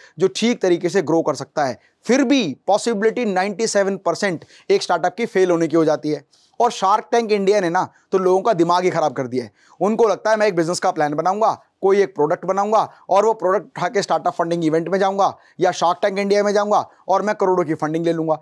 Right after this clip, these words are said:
ये मिलियन डॉलर, बिलियन डॉलर का जो आंकड़ा देखते हैं ना, उसको देखकर तो हर व्यक्ति के सपने बहुत बड़े हो जाते हैं। सपने बड़े देखना बहुत अच्छी बात है, कोई फर्क नहीं पड़ता कि आपके व्यापार का आकार क्या है,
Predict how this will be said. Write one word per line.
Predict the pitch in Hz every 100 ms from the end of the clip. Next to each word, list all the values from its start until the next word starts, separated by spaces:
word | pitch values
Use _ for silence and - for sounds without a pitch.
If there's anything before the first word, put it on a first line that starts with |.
| _ -
ये | 240
मिलियन | 226 190 220 233 214
डॉलर, | 208 214 208
बिलियन | 156 175 208 208
डॉलर | 202 196
का | 196 208
जो | 202
आंकड़ा | 208 165 165 208
देखते | 180 180 208
हैं | 165
ना, | 165 143 _ _ _ _ _
उसको | 208 226 247
देखकर | 214 185 185 202
तो | 202 226 220 _
हर | - 190
व्यक्ति | 202 196 - 196
के | 226
सपने | 190 202
बहुत | 202 180
बड़े | 165 151
हो |
जाते | 127 113
हैं। | 120 - _ _ _ _
सपने | - 226 226 311
बड़े | 285 226 220
देखना | 202 190 220
बहुत | 175 196 196
अच्छी | - 175
बात | 139 120
है, | 98 _ -
कोई | 226
फर्क | 269 226 202
नहीं | 220
पड़ता | 202 190 208 240 - -
कि |
आपके | 196 196 214
व्यापार | 165 156 - 180 185
का | 202
आकार | 208 - 151 170 190
क्या | 175 151
है, | 131 117